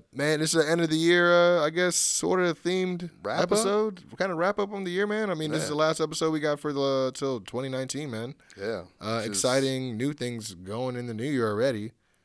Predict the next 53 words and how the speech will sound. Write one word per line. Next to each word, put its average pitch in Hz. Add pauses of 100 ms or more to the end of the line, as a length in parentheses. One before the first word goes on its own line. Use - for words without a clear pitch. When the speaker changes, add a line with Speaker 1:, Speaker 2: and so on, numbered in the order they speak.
(180)
Speaker 1:
Um, 208
Speaker 2:
Uh, 185
we, 104
Speaker 1:
but -
Speaker 2:
we 202
got, 185
we 202
got 165
open 139
promises. 98
That's 113
Speaker 1:
Yeah. 92
Speaker 2:
what 95
we 101
got. 95 (100)
Speaker 1:
We, 302
we 285
know 339
we 381
got, 415
we 415
got 466
some, 453 (340)
we 523
got 466
some 320
potential 170
stuff. -
You 254
Speaker 2:
All -
Speaker 1:
know 104
Speaker 2:
right, 113
Speaker 1:
what 113
I -
Speaker 2:
yeah, 135
Speaker 1:
mean? 135
Speaker 2:
yeah. 120
Speaker 1:
Um, 117 (580)
can't 151
wait 131
to 117
share 123
with 117
y'all 117
whenever 113
things 110
come 107
to 101
light 107
and 107
all 107
that. 107
But 104